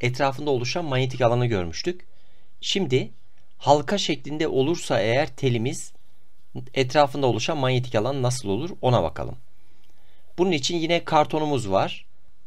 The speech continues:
pusulalarımız var, uygun voltajlı pil, demir tozu kullanacağız. Yine benzer şekilde şu halkayı, demir tozlarının içerisinden tel halkayı geçecek şekilde şöyle bir düzenek kurarız. Demir tozlarını üzerine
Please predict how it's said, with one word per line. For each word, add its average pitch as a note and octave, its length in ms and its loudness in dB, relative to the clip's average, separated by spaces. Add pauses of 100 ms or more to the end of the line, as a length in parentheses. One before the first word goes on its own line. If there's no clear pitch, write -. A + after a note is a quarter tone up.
pusulalarımız A#2 720 2
var, C#3+ 360 0 (120)
uygun D3 320 2
voltajlı B2 500 4
pil, D#3 240 -2 (100)
demir C#3+ 260 4
tozu B2+ 560 -2
kullanacağız. E2 720 0 (480)
Yine D#3+ 220 2
benzer D#3 320 6
şekilde B2+ 380 -2
şu C3+ 180 -2
halkayı, C#3+ 720 4 (420)
demir D#3 200 2
tozlarının A#2 440 0
içerisinden A#2+ 580 -2
tel B2+ 200 2
halkayı G2 400 0
geçecek B2+ 400 0
şekilde - 340 -6
şöyle B2 280 2
bir B2 100 -4
düzenek A2 500 0
kurarız. F2+ 540 -2 (440)
Demir E3 200 2
tozlarını C#3+ 640 2
üzerine C3 680 4